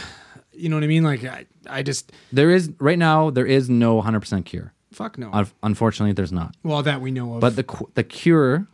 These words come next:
Speaker 2: well, I, I have a little more conspiracy news we're gonna get to in a bit.
Speaker 1: Okay.
Speaker 2: But the cure is the prevention and the treatment of chemotherapy and radiation, chemotherapy and radiation has not worked in seventy years. It's all we've been doing, and it's patented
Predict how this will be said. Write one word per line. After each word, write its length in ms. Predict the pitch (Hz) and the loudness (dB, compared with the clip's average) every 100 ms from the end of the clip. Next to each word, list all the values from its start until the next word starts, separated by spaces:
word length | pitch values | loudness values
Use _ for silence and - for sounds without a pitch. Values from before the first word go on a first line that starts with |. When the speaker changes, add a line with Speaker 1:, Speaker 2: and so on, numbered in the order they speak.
| _ _ _ _ - | _ _ _ _ -2
Speaker 2:
well, 160 | 107 | 0
I, 160 | 101 107 | 2 0
I 80 | 107 | -2
have 160 | 104 101 | -2 0
a 40 | |
little 140 | 101 | 2
more 120 | 98 92 | 2 -2
conspiracy 400 | 92 110 101 90 | -4 -4 -2 -2
news 120 | 82 | -4
we're 60 | |
gonna 100 | 90 | -4
get 160 | 87 90 | -2 -4
to 100 | - | -4
in 60 | 82 | -4
a 40 | |
bit. 220 | 98 95 _ - | -2 -4 _ -20
Speaker 1:
Okay. 100 | - - _ - - | -18 -18 _ -16 -4
Speaker 2:
But 120 | 104 | -2
the 80 | - | -2
cure 560 | - 165 147 123 113 - - | 2 4 4 4 0 -4 -4
is 220 | 104 95 _ _ _ _ _ | -4 -4 _ _ _ _ _
the 100 | 117 | -6
prevention 560 | 117 120 143 139 143 135 - | -2 0 0 0 -4 -4 -4
and 120 | 107 | -4
the 40 | |
treatment 460 | 101 - 113 104 101 _ - | -2 0 2 2 0 _ -18
of 100 | - | -8
chemotherapy 440 | - 127 - 117 | 0 0 2 2
and 100 | 104 | 2
radiation, 460 | 98 101 98 98 - | 2 0 2 -2 -4
chemotherapy 520 | - 127 120 110 101 104 | -4 -2 0 0 0 -2
and 100 | 98 | -2
radiation 520 | 98 95 92 95 90 _ _ _ _ _ _ _ _ _ | 0 -2 -4 -6 -6 _ _ _ _ _ _ _ _ _
has 160 | 101 95 | -6 0
not 220 | 117 - | 2 2
worked 480 | 107 110 - - - _ _ - | 0 0 -2 -14 -20 _ _ -12
in 100 | 107 | -8
seventy 360 | - 95 92 | -4 -2 -2
years. 400 | 87 85 - - _ _ _ _ _ _ | -4 -6 -10 -20 _ _ _ _ _ _
It's 120 | 104 - | -14 -2
all 220 | 113 127 | 2 4
we've 160 | 131 | 4
been 140 | 123 117 | 2 0
doing, 340 | 104 104 101 - | 2 0 -2 -4
and 200 | 104 98 - | -4 -4 -8
it's 180 | 107 - - | -10 -10 -10
patented 600 | - 127 135 123 127 | -2 -2 -2 -4 -4